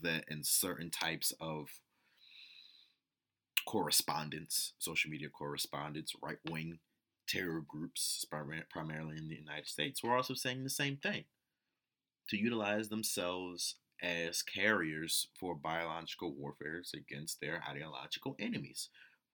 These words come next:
<laughs> That's, that's concerning. Um, nonetheless, what we're seeing in the relation to right-wing terrorism, that between two thousand eleven, so the Obama era,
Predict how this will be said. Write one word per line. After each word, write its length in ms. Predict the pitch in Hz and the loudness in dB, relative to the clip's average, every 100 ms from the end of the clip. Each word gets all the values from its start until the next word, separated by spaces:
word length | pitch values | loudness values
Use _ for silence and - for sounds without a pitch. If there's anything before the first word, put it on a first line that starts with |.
| _ _ _ | _ _ _
<laughs> 680 | _ _ _ _ _ - 87 | _ _ _ _ _ -8 4
That's, 440 | 85 - 78 69 | 6 8 8 6
that's 280 | 90 85 - | 6 10 10
concerning. 800 | - 113 92 - 123 - 78 69 - - - - - - _ _ | 8 6 8 8 8 6 2 -2 -12 -12 -12 -14 -18 -20 _ _
Um, 560 | 82 85 82 82 82 76 - | 0 2 2 0 0 -4 -6
nonetheless, 840 | 92 95 95 87 120 151 92 - - _ _ - _ _ _ _ _ - | 0 0 2 2 6 6 6 4 2 _ _ -20 _ _ _ _ _ -4
what 140 | 104 90 | 2 4
we're 160 | 95 | 6
seeing 440 | 90 101 95 95 95 | 6 6 6 4 2
in 80 | |
the 80 | 90 | 0
relation 420 | 87 87 85 - 85 | 0 0 2 0 -2
to 120 | 76 | -2
right-wing 320 | 76 71 - | -2 -2 -4
terrorism, 580 | - 85 80 71 76 82 78 | 0 0 -2 -4 -8 -8 -6
that 200 | 71 - | -6 -6
between 380 | 80 78 80 - | -6 -6 -6 -4
two 140 | 92 | -2
thousand 320 | - 80 107 | 0 0 2
eleven, 320 | 151 78 80 - | 2 0 -4 -6
so 100 | 82 | -4
the 200 | 73 69 | -4 -6
Obama 420 | 73 76 78 117 - | -4 -2 2 0 0
era, 280 | 76 76 | -2 -4